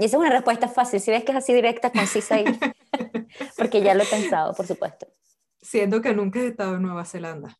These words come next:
Speaker 1: Nunca he estado en Nueva Zelanda. Pero pregúntame la isla norte, la isla sur, cómo se migra, todo. Me... Ese fue mi inicio para YouTube, porque yo empecé a ver muchos videos para emigrar a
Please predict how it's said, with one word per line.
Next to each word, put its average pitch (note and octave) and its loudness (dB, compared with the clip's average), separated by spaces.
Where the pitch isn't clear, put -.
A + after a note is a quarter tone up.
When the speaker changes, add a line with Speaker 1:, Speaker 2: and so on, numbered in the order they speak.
Speaker 1:
Nunca G3+ 0
he - -8
estado F3+ -8
en F3+ -8
Nueva E3 -10
Zelanda. - -14
Pero G3 4
pregúntame G3+ 2
la F#3+ -2
isla G3+ 0
norte, G#3+ -2
la G3 0
isla F#3+ -8
sur, A3+ 0
cómo G3+ -4
se F#3+ -2
migra, A3 -4
todo. G#3 -4
Me... F#3 -10
Ese C#4 2
fue E4+ 0
mi D#4 4
inicio A#3+ 0
para G#3+ 0
YouTube, G3 -2
porque G3 -4
yo F#3+ -2
empecé A#3 -6
a A#3 -2
ver A#3+ -2
muchos A#3+ -4
videos G3 -2
para A3 -8
emigrar F3+ -4
a G3 -4